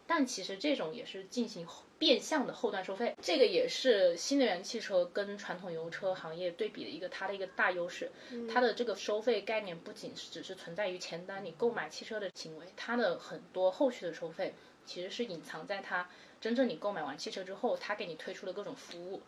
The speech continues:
Speaker 2: 嗯。
Speaker 1: 嗯，这一点我也觉得是很有优势的。
Speaker 2: 所以就是我们其实是一个思维模式的一个转变，我们现在就不要想说，哦，我们只是买一个代步工具，它是个车，而反而是我像买一个手机，或者是买，像买一个 iPad 一样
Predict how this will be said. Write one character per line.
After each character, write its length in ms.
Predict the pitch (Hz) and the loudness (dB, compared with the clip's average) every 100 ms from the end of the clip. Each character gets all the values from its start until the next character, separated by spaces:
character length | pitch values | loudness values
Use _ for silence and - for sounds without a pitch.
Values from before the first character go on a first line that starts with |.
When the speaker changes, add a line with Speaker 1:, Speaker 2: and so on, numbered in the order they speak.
| - - - | -20 -20 -12
Speaker 2:
嗯。 580 | 254 233 226 214 202 202 | -6 -4 -2 -2 -4 -8
Speaker 1:
嗯， 140 | 170 170 - | -10 -6 0
这 80 | |
一 80 | 320 | 2
点 160 | 208 175 | 2 2
我 80 | 170 | -2
也 60 | |
觉 120 | 170 | -2
得 60 | 170 | -6
是 100 | 214 | -6
很 140 | 202 | -8
有 100 | 185 | -4
优 240 | 165 170 175 | 0 0 2
势 120 | 285 | 0
的。 60 | 294 | 0
Speaker 2:
所 60 | |
以 40 | 285 | 2
就 60 | |
是 60 | 311 | 2
我 80 | 214 | 2
们 120 | 190 | 2
其 160 | - | 0
实 80 | 220 | 0
是 200 | 226 285 | 2 6
一 60 | 226 | 8
个 100 | 220 | 8
思 400 | 220 - 240 262 | 6 -8 -2 4
维 340 | 247 175 165 190 | 4 4 0 -4
模 320 | 190 175 196 | -4 -4 -2
式 180 | - 285 | 0 4
的 80 | |
一 60 | 202 | 6
个 100 | 208 | 6
转 280 | 214 180 180 | 2 -4 -4
变， 180 | 185 180 | -8 -6
我 60 | 190 | -6
们 60 | 208 | -2
现 140 | 285 | 2
在 160 | 277 247 | 4 6
就 160 | 247 - - - | 4 4 -14 8
不 80 | 247 | 10
要 120 | 330 | 10
想 180 | 285 202 | 6 4
说， 160 | 220 | 4
哦， 140 | 220 208 | 4 4
我 60 | 190 | 4
们 160 | 202 202 | -2 -2
只 160 | - | -2
是 100 | 180 214 | 2 2
买 100 | 196 | 2
一 40 | |
个 100 | 269 | 4
代 120 | 277 | 6
步 80 | 240 | 6
工 160 | 240 254 | 4 6
具， 200 | 285 220 | 8 8
它 80 | 202 | 6
是 100 | 226 | 6
个 100 | 233 | 6
车， 360 | - 226 226 - - - - | 8 10 10 6 -14 -20 2
而 120 | 208 254 | 8 8
反 220 | 226 175 | 10 6
而 160 | 165 202 | 4 4
是 300 | - 262 - - - - - | 6 6 4 -4 -20 -20 -8
我 60 | 220 | -2
像 100 | 311 | 2
买 120 | 175 | 4
一 40 | |
个 60 | 240 | 4
手 220 | 220 165 | 6 4
机， 280 | - 196 220 | 2 2 2
或 160 | 285 | 6
者 40 | 240 | 6
是 160 | 233 | 6
买， 120 | 233 208 | -2 0
像 140 | 240 | 0
买 140 | 202 | 0
一 20 | 175 | 2
个 60 | |
iPad 360 | 185 208 269 233 | 2 2 2 2
一 60 | 175 | 2
样 160 | - | -2